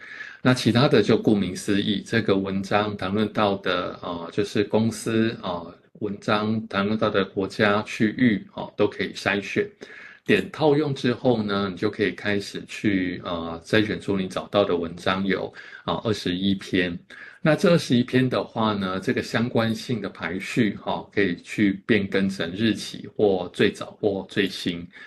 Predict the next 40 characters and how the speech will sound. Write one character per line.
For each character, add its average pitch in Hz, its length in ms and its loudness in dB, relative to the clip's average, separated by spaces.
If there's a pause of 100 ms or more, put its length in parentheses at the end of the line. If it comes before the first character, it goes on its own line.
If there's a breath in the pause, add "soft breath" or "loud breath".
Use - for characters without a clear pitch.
(280 loud breath)
然 113 140 -2
后 165 200 -2
找 95 200 2
到 143 160 2
的 127 100 4
文 104 240 4
章 120 260 0
的 104 140 2
类 110 220 4
型， 92 280 -6
这 107 140 -4
边 113 160 4
也 101 80 2
会 104 220 0
有 92 100 0
一 95 60 -6
个 95 100 -8
标 101 380 2
示， - 400 -4
哈， 90 360 -8
同 104 200 -2
侪 117 180 0
评 107 220 -6
鉴 120 240 2
一 104 40 -8
般 113 220 -2
前 104 160 -4
面 104 140 -2
都 104 100 -2
会 104 220 0
有 87 80 -2
一 - 40 -6
个 90 240 -6 (120)
勾 104 140 6
勾。 98 380 0 (420 loud breath)
然 113 140 -2
后 131 340 4
这 143 160 2
边 131 280 2
的 101 340 -2